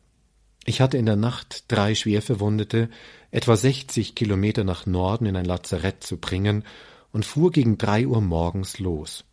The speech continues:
Hinter mir wusste ich drei Bataillone und die Geschütze des Flakmajors, die er alle aus Sizilien herübergerettet hatte. Dazu hatte er eine große Menge Munition erbeutet.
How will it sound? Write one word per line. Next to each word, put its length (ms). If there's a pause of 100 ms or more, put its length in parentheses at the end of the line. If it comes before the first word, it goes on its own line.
(520)
Hinter 380
mir 340
wusste 300
ich 140
drei 240
Bataillone 760 (200)
und 220
die 60
Geschütze 500
des 140
Flakmajors, 920 (520)
die 100
er 240
alle 220
aus 240
Sizilien 560
herübergerettet 880
hatte. 320 (580)
Dazu 560
hatte 200
er 80
eine 140
große 380
Menge 280
Munition 640
erbeutet. 640